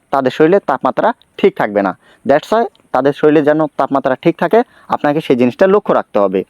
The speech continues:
এরপরে তিন নম্বরে যে বড় সমস্যাটি রয়েছে, পাখির ডিম উৎপাদন কমে যাওয়া। হ্যাঁ, আপনার বাসায় যদি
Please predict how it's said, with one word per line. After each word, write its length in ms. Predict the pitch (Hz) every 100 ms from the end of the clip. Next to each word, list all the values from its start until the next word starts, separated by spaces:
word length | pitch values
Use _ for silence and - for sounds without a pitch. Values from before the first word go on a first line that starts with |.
| _ - 185
এরপরে 260 | 202 247 269
তিন 100 | 220 233
নম্বরে 220 | 247 262 240
যে 60 | 226
বড় 120 | 160 208 -
সমস্যাটি 340 | 208 175 131 110
রয়েছে, 240 | 107 - 254 _
পাখির 240 | - 170 175
ডিম 120 | 170 196
উৎপাদন 280 | 196 196 214 196
কমে 160 | 143 113
যাওয়া। 180 | 104 95 - _ -
হ্যাঁ, 160 | 135 101 - 127
আপনার 200 | 147 160
বাসায় 220 | 165 185 170
যদি 120 | 170